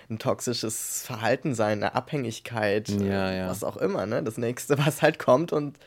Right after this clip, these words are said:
Speaker 1: sich diese Lücke raussucht.
Speaker 2: Ja.
Speaker 1: Und, und deswegen finde ich das auch so tricky und
Speaker 2: Ja,
Speaker 1: gefährlich.
Speaker 2: das ist ein interessanter Mechanismus an der Sache, glaube ich.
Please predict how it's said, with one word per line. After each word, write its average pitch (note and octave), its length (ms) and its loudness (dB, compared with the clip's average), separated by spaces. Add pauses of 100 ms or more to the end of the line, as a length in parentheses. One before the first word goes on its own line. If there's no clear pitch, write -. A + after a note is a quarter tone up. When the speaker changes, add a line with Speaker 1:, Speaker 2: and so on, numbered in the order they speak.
(180)
Speaker 1:
sich - 300 -6
diese B2+ 200 -2
Lücke C3 340 0
raussucht. - 520 -8 (400)
Speaker 2:
Ja. A#2+ 380 -8
Speaker 1:
Und, B2 340 -2
und A2+ 180 -6
deswegen B2+ 380 -2
finde C#3 220 -4
ich B2+ 80 -12
das - 180 -10
auch D3 160 0
so C3+ 640 -2 (320)
tricky A2 600 -10 (120)
und A2+ 140 -10
Speaker 2:
Ja, G2+ 100 0
Speaker 1:
gefährlich. G#2+ 600 -2
Speaker 2:
das - 180 -12
ist F#3+ 160 -10
ein D3 100 -4
interessanter C3 540 -4
Mechanismus A2+ 680 -4
an F#2 120 -6
der F2 120 -4
Sache, E2+ 260 -8
glaube E2 280 -6
ich. - 100 -12